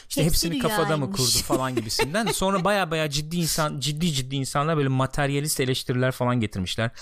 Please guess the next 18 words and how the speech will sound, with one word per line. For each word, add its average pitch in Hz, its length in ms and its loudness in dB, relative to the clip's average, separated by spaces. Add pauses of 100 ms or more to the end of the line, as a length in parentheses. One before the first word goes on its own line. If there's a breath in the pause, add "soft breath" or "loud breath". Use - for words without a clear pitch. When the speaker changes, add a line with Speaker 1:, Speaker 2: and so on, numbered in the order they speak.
(280 loud breath)
Speaker 1:
Eğer 127 200 2
hakikaten 127 400 0
hayal 123 180 2
kurduysa 110 440 -2
laptopu 113 360 0
nasıl 104 240 0
hayal 95 360 2
etti 90 200 -2
orada 90 260 2
bilmem 95 340 4
ne 98 40 4
falan 98 280 2
gibi. 113 140 -2
Abi 110 180 0
ya 147 80 0 (100)
uçmayalım 110 540 2
yani. 90 320 0 (400 soft breath)
Uçmayalım. 156 540 0